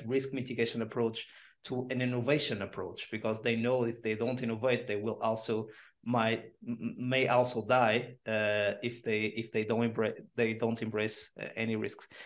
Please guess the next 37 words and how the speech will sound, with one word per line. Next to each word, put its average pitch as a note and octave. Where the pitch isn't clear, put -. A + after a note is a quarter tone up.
But B2
something D#3+
that C3+
I B2
also C3
enjoy B2
about A2+
your A2
story A#2
is -
what A2+
you, A2+
what A2+
you A2
said A2+
before G#2+
about G#2+
always A#2
taking A2+
a G#2+
new A2+
challenge, A2
uh, G2+
and A2+
being A#2+
entrepreneurial A#2
already G#2
within G#2+
multinationals. A2
And B2
after C#3
that, G#2+
you G#2+
also A2
started G#2
your G#2
own, A#2